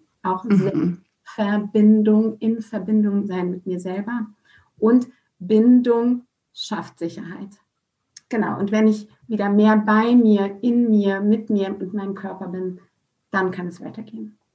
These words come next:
Speaker 1: Also wirklich nochmal an der Stelle, es, es, es klingt so logisch und, es, und so einfach. Es ist
Speaker 2: Mhm,
Speaker 1: einfach
Speaker 2: nee, ja,
Speaker 1: das
Speaker 2: ja.
Speaker 1: Und es ist ein Riesenshift,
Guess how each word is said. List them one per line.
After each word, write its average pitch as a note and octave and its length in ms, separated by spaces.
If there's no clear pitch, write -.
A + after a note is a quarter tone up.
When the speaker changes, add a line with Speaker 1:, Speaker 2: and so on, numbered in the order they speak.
Speaker 1:
Also G#3 260
wirklich A#3+ 280
nochmal G#3 360
an G#3 120
der G3+ 80
Stelle, G3+ 340
es, - 160
es, - 260
es G#3+ 120
klingt B3 220
so A3 80
logisch A3 640
und, G#3 300
es, G#3+ 160
und G#3+ 240
so G#3 140
einfach. A#3 400
Es A#3+ 120
ist G#3+ 100
Speaker 2:
Mhm, G3 180
Speaker 1:
einfach G#3+ 120
Speaker 2:
nee, G#3+ 480
ja, G3 160
Speaker 1:
das - 160
Speaker 2:
ja. G#3+ 340
Speaker 1:
Und B3 240
es G#3+ 140
ist G#3+ 220
ein G#3+ 440
Riesenshift, A#3 1300